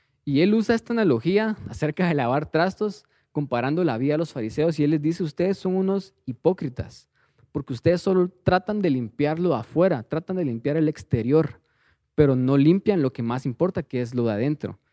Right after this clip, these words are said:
que es el, dentro del, del instrumento con el cual nos sirve para nosotros alimentarnos". Jesús está dando una analogía bastante clara,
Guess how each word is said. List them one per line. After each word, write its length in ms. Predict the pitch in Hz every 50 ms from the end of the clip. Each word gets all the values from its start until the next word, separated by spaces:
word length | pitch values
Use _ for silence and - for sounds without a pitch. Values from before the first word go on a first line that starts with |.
| _ _ _
que 140 | _ 135 127
es 120 | 120 -
el, 200 | 135 123 113 - -
dentro 480 | 123 135 139 143 160 170 - 185 175
del, 320 | 160 135 117 107 101 - -
del 180 | 131 123 120
instrumento 720 | 127 127 117 - - 120 113 120 135 139 139 - 165 180 - _ _ _ _
con 180 | _ 127 120
el 80 | 110 104
cual 220 | - 131 135 147
nos 120 | 143 135 -
sirve 580 | - - - - - - - 175 180 185 185
para 200 | 170 - 135 113
nosotros 300 | 113 110 - - 135 127
alimentarnos". 800 | 127 113 123 117 107 101 - - 123 131 127 110 90 - - _ _ _ _ _ _ _ _ _ _ _
Jesús 300 | - 143 - - 175 185
está 180 | 202 - -
dando 140 | 180 190 196
una 120 | 196 196 202
analogía 480 | 175 123 110 - 160 170 185 190 185 165
bastante 680 | 143 131 127 120 110 - _ 160 160 180 - - 165
clara, 400 | - - 147 160 185 202 202 -